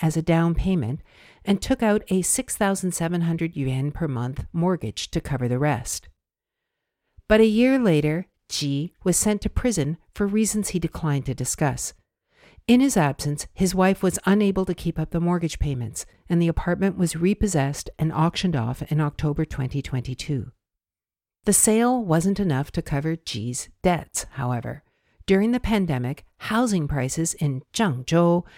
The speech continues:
have plummeted, and the apartment only sold for eight hundred thousand yuan. "Not only did we lose our apartment, but also the down payment and the mortgage payments we made previously," says Ji. "It was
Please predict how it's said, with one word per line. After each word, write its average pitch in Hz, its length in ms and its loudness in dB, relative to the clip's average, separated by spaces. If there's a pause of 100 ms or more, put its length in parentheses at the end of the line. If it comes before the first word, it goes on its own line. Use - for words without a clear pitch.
(140)
have - 240 -4
plummeted, - 580 0 (240)
and 180 160 2
the 170 80 2
apartment 202 560 0
only 202 280 4
sold 135 340 0
for - 240 -8
eight 170 160 2
hundred 165 340 -2
thousand 165 380 -2
yuan. 120 420 0 (800)
"Not 233 240 6
only 233 280 4
did 175 160 0
we 151 100 4
lose 180 280 4
our 214 140 2
apartment, 135 540 -2 (240)
but 165 180 4
also 214 560 2
the 147 100 0
down 175 340 2
payment 143 420 -2 (140)
and 190 200 4
the 208 60 4
mortgage 160 400 0
payments 127 400 -2
we 139 80 0
made 127 240 -2
previously," 165 680 -2
says - 420 -4
Ji. 110 380 -8 (480)
"It 190 160 6
was 190 160 0